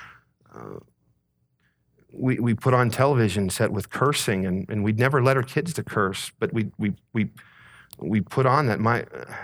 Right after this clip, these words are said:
I, I'm, I'm so thankful that God gave me a godly wife that she, he gets the hint of one thing, and she's like, "It's done. It's over.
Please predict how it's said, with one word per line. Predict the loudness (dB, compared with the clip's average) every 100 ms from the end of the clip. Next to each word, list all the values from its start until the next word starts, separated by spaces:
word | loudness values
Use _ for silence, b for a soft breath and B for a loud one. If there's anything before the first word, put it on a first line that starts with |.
| B _ _ _ _ _ _ _ _ _ _ _ _ _ _ _ _ _ _ _ _ _ -8
I, | -4 0
I'm, | 0 0
I'm | 0
so | 2 0
thankful | 2 2 2 0 0
that | 2
God | 4 2 2
gave | 2 2
me | 2
a |
godly | 2 2 2 2
wife | 2 2 -2
that | -6 -8 -12 _ _ _ _ _ _ _ _ _ _ _
she, | -8 0 4 4 4 0 -6 -12 -12 -14 -16 _ -16
he | -6 -4
gets | 2 2 4 4
the | 4 6
hint | 4 4
of | 2
one | 2 4 4 0
thing, | 0 0 0
and | 0
she's | -2 -2
like, | 0
"It's | -2 -2
done. | -2 -2 -4 _ _ _ _ _ _ _ _
It's | -8 -2
over. | 0 0 -2